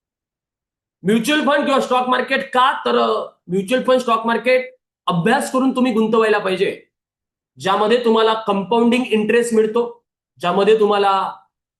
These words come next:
लाँग टर्म मध्ये तुमचे ध्येय अचीव्ह करायला मदत होते. अल्बर्ट आइन्स्टाईन्स म्हणतात, "Compounding is the eighth wonder of the world." जगातला आठवा अजुबा आहे.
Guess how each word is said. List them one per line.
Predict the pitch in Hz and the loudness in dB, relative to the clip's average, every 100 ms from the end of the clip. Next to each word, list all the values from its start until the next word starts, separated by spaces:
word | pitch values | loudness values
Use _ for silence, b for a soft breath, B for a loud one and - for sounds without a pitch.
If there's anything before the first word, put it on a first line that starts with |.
| _ _ _ _ _ _ _ _ _ _ _ _ _ _ _ _ | _ _ _ _ _ _ _ _ _ _ _ _ _ _ _ _
लाँग | 160 190 196 220 - | 0 2 2 0 0
टर्म | 277 | 0
मध्ये | 254 247 262 233 | 2 0 0 0
तुमचे | 220 - 220 220 220 - _ 165 | -2 2 4 4 0 -10 _ 0
ध्येय | 214 240 | 2 2
अचीव्ह | 277 285 202 240 214 | 0 -2 -6 -6 -4
करायला | 214 208 202 | 0 2 2
मदत | 196 190 185 | 0 -2 -4
होते. | 170 143 - _ _ _ _ _ _ _ | -6 -6 -8 _ _ _ _ _ _ _
अल्बर्ट | 170 180 240 | -2 0 0
आइन्स्टाईन्स | 214 220 220 233 240 226 | 2 0 0 0 0 0
म्हणतात, | 208 208 220 220 - - 180 | -2 -2 -2 -2 -4 -10 -6
"Compounding | 190 214 226 233 247 208 | -2 2 2 2 0 -4
is | 175 | -2
the | 226 226 | -2 0
eighth | 196 214 196 | 0 2 0
wonder | 196 202 | 0 0
of | 190 185 | -2 -2
the | 175 | -2
world." | 160 135 - _ _ _ _ _ _ _ _ _ _ _ | -2 -2 -8 _ _ _ _ _ _ _ _ _ _ _
जगातला | 180 214 220 226 | -4 -2 0 -2
आठवा | 220 - 202 202 254 277 - | -2 -2 -4 -2 0 0 0
अजुबा | 190 202 233 185 | -2 0 2 0
आहे. | - - | -4 -14